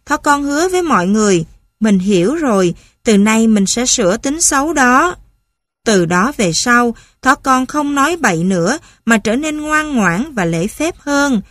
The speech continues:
Mọi người thấy thỏ con đã thay đổi, ai cũng tha thứ và chơi vui vẻ với thỏ con. Tấm gương nỗ lực vượt khó.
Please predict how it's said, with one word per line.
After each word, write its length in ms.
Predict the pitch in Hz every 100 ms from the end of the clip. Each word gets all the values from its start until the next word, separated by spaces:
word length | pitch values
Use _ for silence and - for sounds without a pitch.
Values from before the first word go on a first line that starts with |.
| _ _ _ 214
Mọi 200 | 190 180
người 260 | 196 180
thấy 180 | 165 302
thỏ 200 | - 220
con 260 | - 269 247
đã 100 | 262
thay 180 | 269 277
đổi, 360 | 220 160 214 330 _ _ -
ai 220 | 220 214
cũng 280 | 175 180 254
tha 240 | 269 254
thứ 380 | - 247 269 381 - _ -
và 100 | 202
chơi 280 | - 294
vui 240 | 285 302 294
vẻ 360 | 240 165 196 262
với 100 | -
thỏ 260 | - 175 220
con. 440 | 262 262 277 233 165 - _ _ _ _ _ _ _ _ _ _ _ _ _ _ _ _ _ _ _ _ _ _ _ _ _ _ _ _ _ _ _ _ _ _ _ _ _
Tấm 240 | 269 285 370
gương 360 | 311 302 302 247
nỗ 160 | 175
lực 240 | 262 208 - 185
vượt 220 | 190 -
khó. 500 | 220 208 214 330 -